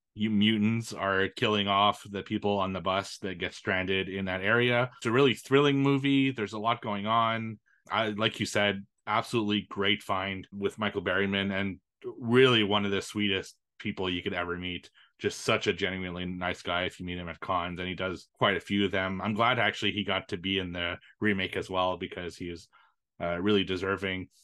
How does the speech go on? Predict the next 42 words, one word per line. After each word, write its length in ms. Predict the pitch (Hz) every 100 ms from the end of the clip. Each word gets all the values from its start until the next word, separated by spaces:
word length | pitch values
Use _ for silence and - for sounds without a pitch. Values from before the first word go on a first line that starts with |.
| _ -
And, 320 | 107 113 120
uh, 60 | 120
yeah, 200 | 139 170
I 120 | 135
do 240 | 120 156 156
absolutely 400 | 131 - 139 123
like 160 | 123
this 140 | 123 -
film. 180 | 104 104
This 160 | -
is 160 | 123 110
one 200 | 104 117
of 60 |
my 160 | 113 107
favorites 640 | - 107 110 107 110 - - _ _ _ _ -
of 360 | 101 104 95
Wes 280 | 110 110 107
Craven's 340 | - 107 107 -
filmography, 840 | 101 101 104 117 - 117 113 110
uh, 200 | 90 92 -
outside 540 | 101 104 - 101 98
of 380 | 95 95 95 92 - -
kind 180 | 104 95
of 120 | 90
his 180 | 101 92
main 220 | 92 92
two 140 | 104
franchises. 760 | 92 107 110 113 113 110 110 - _ _ _ _ _ 82
Um, 320 | 87 78 71 55
I 220 | 117 110 -
don't 300 | 139 151 139 _ _ _ _ -
like, 440 | 117 127 127 - -
anyway, 280 | 107 95 87
we'll 140 | 101
talk 180 | 107 98
about 140 | 95
the 60 | -
sequel 280 | - 98 95
a 20 |
little 160 | 95 90
bit 120 | 95
later, 360 | 104 107 110